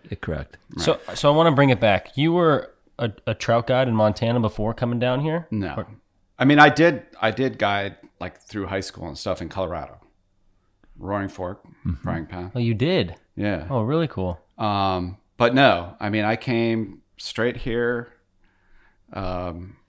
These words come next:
Speaker 3: my wife was at the bottom of the steps when I got my last test at Cornell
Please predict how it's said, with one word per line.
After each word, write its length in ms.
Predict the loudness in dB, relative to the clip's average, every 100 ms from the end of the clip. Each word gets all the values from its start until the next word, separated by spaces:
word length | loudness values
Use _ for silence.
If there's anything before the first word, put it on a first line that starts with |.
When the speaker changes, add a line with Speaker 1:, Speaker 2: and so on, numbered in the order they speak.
| _ _ _ _ _
Speaker 3:
my 260 | -8 -4 -2
wife 280 | 0 0 -2
was 140 | -4
at 140 | -6 -8
the 40 |
bottom 380 | 0 2 4 2
of 80 | -4
the 80 |
steps 420 | -6 -4 -2 -4 -8
when 80 | -10
I 100 | -6
got 260 | -6 -6 -6
my 200 | -6 -4
last 680 | -4 -4 -6 -12 -16 -18 -20 _ _ -20 -20 -20 _ _ _ _ _ _ _ -6
test 320 | -2 -2 -2
at 140 | -6
Cornell 560 | -4 -4 -2 -2 -4